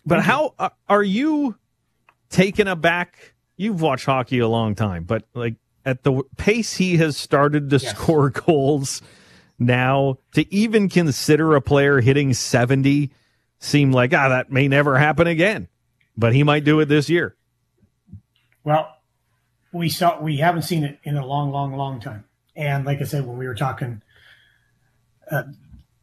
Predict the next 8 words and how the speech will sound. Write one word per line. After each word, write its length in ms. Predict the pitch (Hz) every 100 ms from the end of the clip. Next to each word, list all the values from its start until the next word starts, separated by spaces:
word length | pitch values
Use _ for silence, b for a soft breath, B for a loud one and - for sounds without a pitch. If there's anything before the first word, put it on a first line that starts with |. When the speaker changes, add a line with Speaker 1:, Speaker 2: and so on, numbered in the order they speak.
| _ 180
Speaker 2:
earlier, 560 | 180 175 135 117 - _ _ _ _ _ _ _ _ _ _ _ _
the, 600 | 175 165 151 147 143 139 _ _ _ _ _ _ _ _ _ _ _
the 80 | -
guys 380 | 147 151 202 151
that 320 | 165 160 143
did 240 | 156 165
all 240 | 160 156 156
the 200 | 135